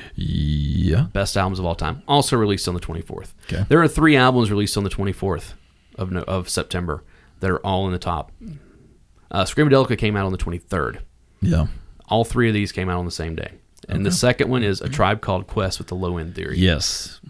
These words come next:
Speaker 2: It's number forty-three.
Speaker 1: Yes.
Speaker 2: Mm-hmm.
Speaker 1: Love Tribe.
Speaker 2: Again, Tribe Called Quest is one of those, is, i-, if you don't know,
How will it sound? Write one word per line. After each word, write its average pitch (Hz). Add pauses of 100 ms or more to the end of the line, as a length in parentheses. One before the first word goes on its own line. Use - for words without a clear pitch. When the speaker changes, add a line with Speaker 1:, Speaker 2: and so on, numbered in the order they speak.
Speaker 2:
It's -
number 92
forty-three. 98
Speaker 1:
Yes. 80
Speaker 2:
Mm-hmm. 160 (2000)
Speaker 1:
Love 131
Tribe. 80 (140)
Speaker 2:
Again, 127
Tribe 104
Called 95
Quest 98
is 90
one 87
of 87
those, 87
is, 80 (640)
i-, - (120)
if -
you 76
don't 82
know, 87